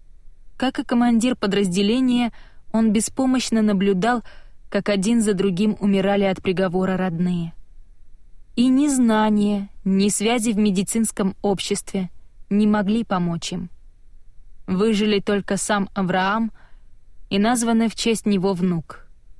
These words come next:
Малыш Эйб, который умел заразительно смеяться, любил динозавров и обожал Железного Человека, как и дед, начал проявлять сверхъестественные способности.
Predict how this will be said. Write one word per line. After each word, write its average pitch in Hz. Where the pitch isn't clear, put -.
Малыш 208
Эйб, 254
который 196
умел 208
заразительно 190
смеяться, 190
любил 208
динозавров 196
и 202
обожал 202
Железного 196
Человека, 190
как 214
и 226
дед, 226
начал 240
проявлять 208
сверхъестественные 185
способности. 170